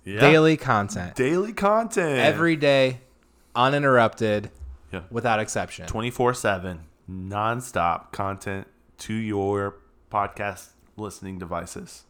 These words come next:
Speaker 2: Once a day, probably.
Speaker 1: M P threes, iPhones, iPods,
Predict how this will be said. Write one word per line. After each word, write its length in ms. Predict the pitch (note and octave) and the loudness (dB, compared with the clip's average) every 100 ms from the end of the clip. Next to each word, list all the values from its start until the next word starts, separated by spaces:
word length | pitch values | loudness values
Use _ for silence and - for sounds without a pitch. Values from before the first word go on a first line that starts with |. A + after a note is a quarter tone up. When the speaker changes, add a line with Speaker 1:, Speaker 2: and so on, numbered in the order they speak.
| _ _ _ _ _ _ _ | _ _ _ _ _ _ _
Speaker 2:
Once 280 | A2+ A#2+ A#2 | -2 0 0
a 40 | B2 | -4
day, 220 | F2+ F#2+ - | -4 -8 -12
probably. 300 | G2 F2+ G#2 | -8 -6 -6
Speaker 1:
M 60 | G2 | -6
P 100 | A#2 | -6
threes, 680 | - B2 A#2+ A#2+ - - _ _ _ _ _ - | -2 -4 -4 -8 -10 -20 _ _ _ _ _ 0
iPhones, 880 | A2 A#2+ B2 A#2+ A#2 A#2 A2+ - - - | 0 2 0 2 2 -2 -8 -16 -14 0
iPods, 1040 | A2 A#2 A#2 A2+ A2 G#2+ G#2+ - - | 2 4 6 8 8 6 2 -10 -20